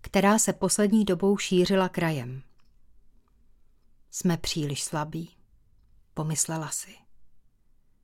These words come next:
„Je nás příliš málo. Jsme sešlí věkem.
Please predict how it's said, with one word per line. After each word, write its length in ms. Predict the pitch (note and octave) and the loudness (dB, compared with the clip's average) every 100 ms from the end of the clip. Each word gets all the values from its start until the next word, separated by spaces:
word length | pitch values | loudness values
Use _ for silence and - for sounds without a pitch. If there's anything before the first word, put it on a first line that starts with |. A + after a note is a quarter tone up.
| _ - | _ -2
„Je 80 | |
nás 280 | E3 E3+ E3 | 0 2 0
příliš 500 | - - F#3 G3 - | -2 2 4 2 2
málo. 520 | F3+ F3 G#3 F#3+ D3 - _ - - _ - - _ _ _ - | 0 0 -2 -4 -10 -16 _ -20 -20 _ -20 -20 _ _ _ -8
Jsme 220 | - D3 | -4 -2
sešlí 500 | - C#3 - C#3+ B2+ | -4 -6 -6 -8 -6
věkem. 460 | C#3 B2+ - D#3+ | -6 -8 -12 -18